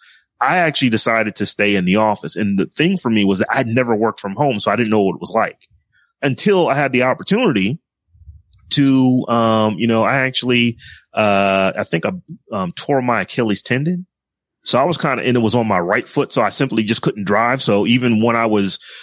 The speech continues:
you know, you know, well enough to be able to go to work, unless somebody was gonna take me and drop me off, and this is kinda pre-Uber, um,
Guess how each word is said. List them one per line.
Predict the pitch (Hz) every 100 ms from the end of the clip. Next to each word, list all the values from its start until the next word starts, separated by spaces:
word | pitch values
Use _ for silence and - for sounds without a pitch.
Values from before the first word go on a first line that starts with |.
| -
you | 123
know, | 104 98
you | 117 92
know, |
well | 85 113 123
enough | 117 117 -
to | 151 139
be | 120
able | 104
to |
go | 95 101
to | 98
work, | 101 101
unless | 101 113
somebody | 123 120 113
was | 101
gonna | 101
take | 85 123 113
me | 107
and | 98
drop | 107 104
me | 101 110
off, | 120 113
and | 95
this | 107 101
is |
kinda | - 120 95 -
pre-Uber, | - 117 98 92 117 160 107 85 85 _ - - - _ -
um, | 113 110